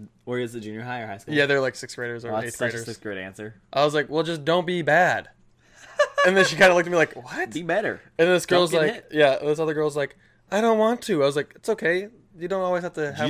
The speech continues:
Speaker 1: didn't
Speaker 2: you
Speaker 1: want
Speaker 2: want."
Speaker 1: to die on the cross for you either.
Speaker 2: I'm pretty
Speaker 1: Go
Speaker 2: sure
Speaker 1: out
Speaker 2: that's
Speaker 1: there
Speaker 2: what I
Speaker 1: and play,
Speaker 2: said.
Speaker 1: throw
Speaker 2: I'm
Speaker 1: the
Speaker 2: pretty sure,
Speaker 1: ball.
Speaker 2: like, I might have verbatim said
Speaker 1: <laughs>
Speaker 2: that. And then I was like, this, the third girl's like, "My legs are broken." I was like, "It's okay. We can
Speaker 1: <laughs> No.
Speaker 2: heal you in Jesus' name. Like, you're fine."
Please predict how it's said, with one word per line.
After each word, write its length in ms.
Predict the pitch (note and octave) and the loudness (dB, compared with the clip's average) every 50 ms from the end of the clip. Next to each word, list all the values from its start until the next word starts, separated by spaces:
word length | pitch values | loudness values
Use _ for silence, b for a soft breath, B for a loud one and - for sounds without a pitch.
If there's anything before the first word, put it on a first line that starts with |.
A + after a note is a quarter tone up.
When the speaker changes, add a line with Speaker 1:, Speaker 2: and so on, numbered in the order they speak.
| F3 E3+ | -2 -2
Speaker 1:
didn't 80 | F3+ | -4
Speaker 2:
you 60 | F#3 F3+ | -4 -2
Speaker 1:
want 0 | |
Speaker 2:
want." 160 | F3+ F3+ D#3+ | -2 0 2
Speaker 1:
to 40 | E3+ | 2
die 40 | F3 | 2
on 60 | F#3 | 0
the 60 | F3+ E3+ | 0 -2
cross 240 | F3 F#3 F3+ - | -4 -4 -4 -6
for 60 | - F#3 | -6 -6
you 100 | G3 G#3 | -6 -6
either. 120 | A3 A#3+ | -4 -2
Speaker 2:
I'm 140 | B3+ G#3 B2+ | -2 -2 0
pretty 140 | - E3+ D#3+ | 0 0 2
Speaker 1:
Go 40 | C3+ | 2
Speaker 2:
sure 40 | D3+ | 2
Speaker 1:
out 40 | D#3 | 0
Speaker 2:
that's 100 | E3 F3+ | -2 -2
Speaker 1:
there 40 | F3 | -2
Speaker 2:
what 60 | C3 | -2
I 40 | B2 | -2
Speaker 1:
and 60 | B2 G3+ | -2 -2
play, 100 | G3+ G3+ | -2 -2
Speaker 2:
said. 180 | - - - | -4 -6 -8
Speaker 1:
throw 100 | - G3+ G#3 | -8 -6 -2
Speaker 2:
I'm 20 | |
Speaker 1:
the 20 | |
Speaker 2:
pretty 220 | G3 - D#3 A3+ A#3 | 0 2 2 2 2
sure, 100 | G#3+ D#3 | 2 2
Speaker 1:
ball. 80 | C#3+ C3 | 0 0
Speaker 2:
like, 200 | C3 B2+ - - | -2 -4 -4 -4
I 140 | C3 C3 B2 - | -4 -4 -4 -4
might 280 | - - C#3 C3 B2 A#2+ | -4 -4 -4 -4 -6 -6
have 100 | A#2+ A2+ | -6 -8
verbatim 320 | B2+ A2+ A#2+ A2+ A2+ A2+ | -8 -8 -8 -10 -10 -10
said 160 | - A2+ A2 | -12 -12 -10
Speaker 1:
<laughs> 20 | - | -10
Speaker 2:
that. 720 | - B4+ - - C#5 C5+ - C5 C5 B4 - - A#3+ A#3 - - | -10 -2 4 4 4 6 6 4 4 4 2 0 -6 -10 0 2
And 140 | - A3+ A#3 | 4 6 8
then 100 | A#3 A3 | 10 10
I 80 | G#3+ G#3 | 10 10
was 140 | G3+ G3 G#3+ | 8 8 6
like, 220 | G3 F3+ F3 - - | 4 4 4 2 0
this, 200 | F#3+ F#3+ F3+ B2 | -2 -2 -2 -2
the 380 | C3+ C#3+ D#3+ E3+ E3 C#3+ D#3 D3+ | -6 -6 -2 -2 -2 -2 -2 -2
third 260 | - E3+ E3 E3+ D#3+ | 0 0 0 0 0
girl's 240 | D#3 D3+ D3 C#3 D3+ | 0 0 0 0 0
like, 160 | C#3+ C#3+ B B B B | -2 -4 B B B B
"My 140 | - A3 B3+ | 2 4 6
legs 280 | C4 B3+ C4+ C4+ B3+ C4 E4+ | 8 8 6 6 6 4 0
are 80 | C4 | 2
broken." 420 | G#3+ A3+ G#3 F#3 F3 - D#3 C#3 C3 | 2 2 2 2 2 -2 -6 -8 -2
I 60 | D3 | -2
was 120 | E3+ E3+ E3 | -2 -2 -2
like, 100 | D#3+ F3+ | -4 -8
"It's 140 | E3 - | -4 -4
okay. 420 | G#3 G3 - G#3 G#3+ A3 A3+ F#3+ C3+ | -4 -4 -2 0 2 2 2 2 0
We 160 | B2 D3 F#3 | -2 -2 -2
can 160 | F3+ F3+ E3 | -2 -2 -2
Speaker 1:
<laughs> 0 | |
No. 60 | C#3 | -2
Speaker 2:
heal 260 | C#3 F3+ G3+ G#3 A3+ A3 | 0 2 4 4 4 2
you 240 | F#3 D#3 C#3 C3 | 0 0 -2 -2
in 180 | C#3 C#3 C#3 C#3 | -4 -6 -8 -8
Jesus' 320 | C3+ D3+ D#3 D#3 D3+ - | -8 -8 -8 -8 -10 -10
name. 320 | - D3 D#3 E3+ D#3 B2 G#2+ | -8 -8 -8 -6 -8 -8 -10
Like, 220 | A2 A2+ A#2 - | -10 -12 -12 -10
you're 100 | C3 C#3+ C#3+ | -10 -10 -10
fine." 500 | - B2 C3 C#3+ C3 A2+ G2 - - | -10 -10 -10 -10 -10 -12 -14 -18 -20